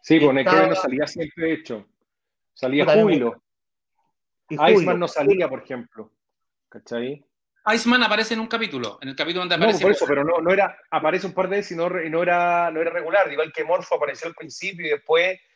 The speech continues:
Speaker 1: un par de
Speaker 2: Pero
Speaker 1: veces y
Speaker 2: esto,
Speaker 1: no más. Ahora, entretenido
Speaker 2: pero esto
Speaker 1: cómo lo convierten en un arco.
Speaker 3: Sí, pues, hay, eh, hay un
Speaker 1: ¿Sí?
Speaker 3: capítulo donde aparece Factor X, que aparece, que incluso aparece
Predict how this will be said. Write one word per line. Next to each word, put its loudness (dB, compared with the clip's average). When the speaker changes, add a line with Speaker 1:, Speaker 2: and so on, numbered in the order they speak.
Speaker 1:
un -4
par 4
de 6
Speaker 2:
Pero 6
Speaker 1:
veces 10
y 8
Speaker 2:
esto, 0
Speaker 1:
no 0
más. 4
Ahora, 2
entretenido 0
Speaker 2:
pero 6
esto -4
Speaker 1:
cómo -2
lo 0
convierten -4
en -6
un 0
arco. -2
Speaker 3:
Sí, -2
pues, -4
hay, -2
eh, 0
hay 0
un 0
Speaker 1:
¿Sí? -2
Speaker 3:
capítulo 0
donde 0
aparece 0
Factor -2
X, -6
que -4
aparece, 0
que -6
incluso -6
aparece -4